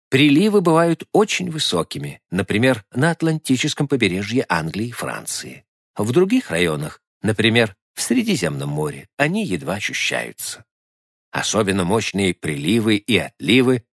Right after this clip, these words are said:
наблюдаются в заливе Фанди на Атлантическом побережье Канады.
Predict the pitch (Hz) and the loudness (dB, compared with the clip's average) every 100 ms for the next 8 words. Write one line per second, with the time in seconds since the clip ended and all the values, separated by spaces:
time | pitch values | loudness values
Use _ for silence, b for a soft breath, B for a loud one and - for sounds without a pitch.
0 | _ - 98 104 117 131 123 120 95 95 | _ -2 0 2 4 2 2 0 0 0
1 | 135 139 143 - - - 156 85 73 - | 2 2 -2 -4 -6 0 0 0 -4 -8
2 | - _ - 127 139 - 135 120 113 82 | -10 _ -2 2 2 2 -2 0 0 0
3 | - 180 156 - 156 135 113 87 101 117 | -2 0 -2 -2 -2 0 0 0 0 -4
4 | 117 120 104 78 64 62 - | -4 -2 -2 -2 -6 -12 -16